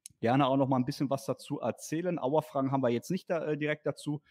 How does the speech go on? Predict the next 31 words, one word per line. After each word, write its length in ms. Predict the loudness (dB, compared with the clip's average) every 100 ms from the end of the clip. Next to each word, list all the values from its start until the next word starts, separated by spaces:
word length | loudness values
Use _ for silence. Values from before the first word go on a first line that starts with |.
| _ 0
falls 220 | 2 2
uns 140 | 0
was 160 | 2 2
dazu 260 | 0 0 2
einfällt. 440 | 4 6 4 6
Aber 220 | 8 8
ich, 240 | 8 4 -4 -18 -20 -20 _ _ -2
äh, 60 |
referiere 600 | 0 2 2 4 6 8
mal 120 | 8
ganz 340 | 8 6 4 -2
kurz, 360 | 0 0 2
was, 340 | 2 2 0 -6
äh, 420 | -2 -2 0 0
gelaufen 500 | 4 6 6 6 2
ist 140 | 0 0
in 100 | 0
der 160 | 0
Zeit. 340 | 2 2 2 -2 _ -20 -6
Ja, 200 | 2 4
und 220 | 6 4 6
zwar 260 | 8 10
hatten 260 | 10 10 10
wir, 420 | 12 10 10 6
und 140 | 0 0
wir 60 |
fangen 200 | 4 6
im 140 | 6 6
Juni 320 | 8 8 10
noch 160 | 8 6
an. 220 | -2